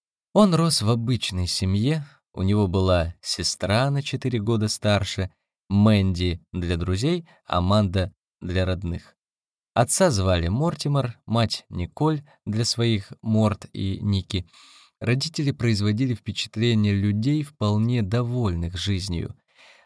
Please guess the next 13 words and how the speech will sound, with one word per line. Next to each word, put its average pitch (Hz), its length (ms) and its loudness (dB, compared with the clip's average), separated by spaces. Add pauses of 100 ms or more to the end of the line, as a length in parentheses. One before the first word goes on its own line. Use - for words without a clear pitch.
(120)
Морт 185 300 0
каждый 101 400 0
день 92 300 0
ездил 90 440 -2
на 85 140 -2
работу 87 440 -4
в - 40 -18
центр - 380 -6
Манчестера, 127 640 -6
где 104 240 -2
занимался 95 500 -2
дизайном 92 720 0 (300)
и 98 260 2